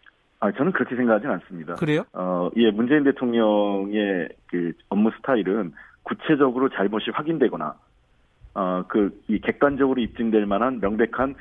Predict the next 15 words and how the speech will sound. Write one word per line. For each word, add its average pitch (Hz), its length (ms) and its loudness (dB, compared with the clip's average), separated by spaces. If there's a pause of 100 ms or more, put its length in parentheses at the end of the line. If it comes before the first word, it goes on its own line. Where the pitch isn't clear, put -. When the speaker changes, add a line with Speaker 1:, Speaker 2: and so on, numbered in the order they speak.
(240)
Speaker 1:
어, - 180 -4
사유가 135 480 4
존재하지 110 540 -2
않는 90 260 -6
한, 101 240 -4 (400)
어, 90 240 -8
인사권 113 840 2
행사에 113 360 -2
대해서는 90 300 -4
매우 95 160 2
절제된 107 480 -2
행태를 98 320 -4
보이고, 95 260 -10 (260)
보여, 107 280 2
보여오셨습니다. 95 1120 -2